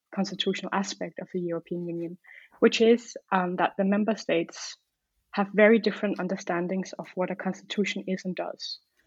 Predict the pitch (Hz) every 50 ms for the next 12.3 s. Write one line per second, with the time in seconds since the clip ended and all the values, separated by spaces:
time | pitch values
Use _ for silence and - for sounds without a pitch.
0 | _ _ _ _ _ _ - 196 208 196 196 196 196 - - 214 214 214 214 226
1 | 254 240 208 202 202 202 196 190 208 208 - - 214 208 - - - - 208 196
2 | 208 208 202 202 196 196 202 190 190 190 - - - - - _ _ _ _ _
3 | _ _ _ _ - - 190 - - 202 196 196 196 - - - - 185 190 190
4 | 180 165 - - - - - - 196 202 202 202 202 190 220 208 202 - 202 180
5 | 180 - - - 196 - - 190 180 185 185 185 185 185 - 202 196 190 185 185
6 | 185 185 185 185 175 - 190 196 - - - - 196 185 185 185 - - - 202
7 | 196 - - _ - 196 190 - - - 190 185 175 - _ _ _ _ _ _
8 | - - 202 190 - - 220 214 196 - - 190 180 180 - 196 190 190 196 196
9 | - - - 180 175 175 - - - - _ _ _ _ _ _ _ _ _ _
10 | _ _ _ - 196 196 - - 185 190 185 185 190 - 208 196 - - - 202
11 | 190 190 190 - 190 196 - - 185 170 - 196 196 - 185 185 185 - - -
12 | - - 175 202 196